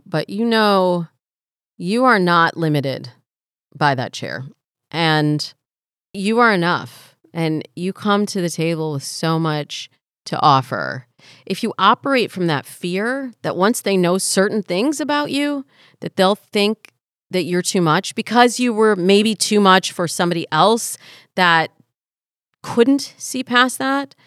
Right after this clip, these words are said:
If you allow yourself to be limited, then it will prevent you from approaching women. It will prevent you from dating someone new. And, and that narrative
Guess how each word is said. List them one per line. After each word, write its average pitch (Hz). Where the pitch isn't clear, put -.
If 214
you 285
allow 226
yourself 247
to -
be 165
limited, 220
then 247
it 233
will 247
prevent 175
you 151
from 151
approaching 143
women. 127
It 139
will 247
prevent 180
you 147
from 160
dating 175
someone 151
new. 143
And, 165
and 180
that 202
narrative 185